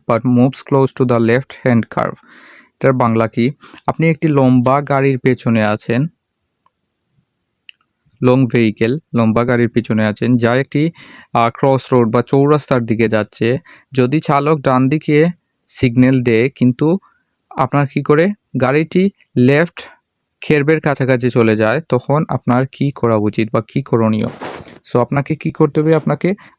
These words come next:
আপনাকে করতে হবে গাড়িটির কাছাকাছি যাবেন না, ধৈর্য ধরে অপেক্ষা করবেন যতক্ষণ না এটি ঘুরে বা নিরাপদভাবে চলে যায়। So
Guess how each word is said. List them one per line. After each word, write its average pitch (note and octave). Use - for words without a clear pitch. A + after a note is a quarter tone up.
আপনাকে C#3
করতে C#3
হবে D3
গাড়িটির C#3+
কাছাকাছি C#3+
যাবেন C3+
না, E3
ধৈর্য C3
ধরে C#3+
অপেক্ষা C#3+
করবেন C#3+
যতক্ষণ C#3
না D3
এটি F#3+
ঘুরে E3+
বা A#2
নিরাপদভাবে B2
চলে A2
যায়। -
So -